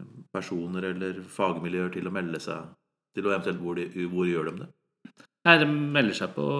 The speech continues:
Speaker 2: Råde kommunes hjemmesider. Eh, vi vet jo at vi har masse, masse folk som, som er permitterte. Eh, forrige uke så gikk arbeidsledigheten for Råde fra to komma ni til over ti prosent. Ehm, så, så,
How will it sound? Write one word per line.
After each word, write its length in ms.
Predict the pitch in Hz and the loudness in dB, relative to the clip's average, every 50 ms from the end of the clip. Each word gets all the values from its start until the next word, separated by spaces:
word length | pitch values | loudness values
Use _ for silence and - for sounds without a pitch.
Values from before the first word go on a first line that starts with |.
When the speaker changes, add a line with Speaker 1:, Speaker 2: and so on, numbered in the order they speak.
| 143 143 | 0 0
Speaker 2:
Råde 240 | 143 139 110 - - | 0 -2 -2 -4 -4
kommunes 400 | 104 - 113 107 104 104 - 120 | -6 -4 -2 -2 0 0 0 2
hjemmesider. 640 | 110 101 95 95 - - 110 107 98 151 156 151 139 | 2 2 0 -2 -4 -4 -4 -2 0 0 -2 -2 -2
Eh, 500 | 147 151 156 139 135 127 127 120 120 117 120 117 | -4 -4 -2 -2 0 0 0 0 -2 -2 -2 -4
vi 100 | 117 110 | -2 -2
vet 240 | 104 95 - - - | -4 -4 -6 -8 -8
jo 80 | 110 104 | -8 -8
at 160 | 92 - - | -6 -6 -4
vi 80 | 117 | -4
har 360 | 107 104 104 95 98 101 104 113 | -2 -2 -2 -2 -2 -2 -4 -4
masse, 640 | 113 113 110 - - - - - - - - 104 - - _ _ _ _ - 214 - 104 104 - | -6 -6 -6 -8 -8 -8 -8 -8 -8 -8 -8 -10 -10 -10 _ _ _ _ -14 -12 -12 -12 -10 -6
masse 320 | - 107 104 - - 107 101 | -4 -4 -4 -4 -6 -6 -6
folk 160 | 101 92 - | -6 -6 -6
som, 160 | 104 104 98 | -8 -6 -4
som 160 | 101 101 98 | -4 -4 -2
er 60 | 98 107 | 0 0
permitterte. 560 | 104 104 104 101 104 95 95 - 120 127 135 135 - _ _ _ _ _ _ _ _ - | 0 0 -2 -2 -2 -4 -4 -2 -4 -4 -4 -6 -10 _ _ _ _ _ _ _ _ -4
Eh, 140 | 131 123 120 113 | -2 -2 -2 -2
forrige 460 | - - 123 98 95 95 98 95 92 | 0 2 2 4 4 4 2 0 -2
uke 160 | - 113 107 | -4 -6 -6
så 140 | - 110 104 | -4 -6 -6
gikk 180 | - - - 104 | -6 -4 -4 -4
arbeidsledigheten 680 | 104 - 101 - - 104 101 98 98 - - 104 104 95 | -4 -4 -6 -8 -6 -6 -6 -6 -6 -8 -8 -8 -8 -6
for 120 | 110 104 104 104 | -6 -4 -4 -4
Råde 260 | 98 92 87 92 92 92 | -4 -4 -6 -8 -12 -10
fra 200 | - - 104 101 101 104 - | -6 -6 -6 -6 -6 -10 -6
to 160 | - 101 95 92 - | -4 -2 -2 -2 -4
komma 200 | - 107 104 101 | -6 -4 -4 -4
ni 200 | 101 98 101 98 - | -4 -4 -6 -8 -8
til 200 | - 101 98 95 | -6 -6 -4 -4
over 200 | 98 98 95 - | -4 -6 -6 -8
ti 160 | - - 92 90 | -8 -8 -8 -8
prosent. 480 | - - 104 113 117 143 135 - - - _ _ _ _ _ _ _ _ _ _ _ _ _ - | -8 -10 -8 -8 -8 -10 -10 -16 -18 -20 _ _ _ _ _ _ _ _ _ _ _ _ _ -4
Ehm, 760 | 120 110 107 104 104 104 104 104 104 104 104 104 107 117 120 120 | -2 0 0 2 2 0 0 0 -2 -2 -2 -4 -6 -6 -8 -10
så, 300 | - - - - - - 107 | -12 -10 -8 -8 -6 -6 -6
så, 200 | - 123 120 | -2 0 0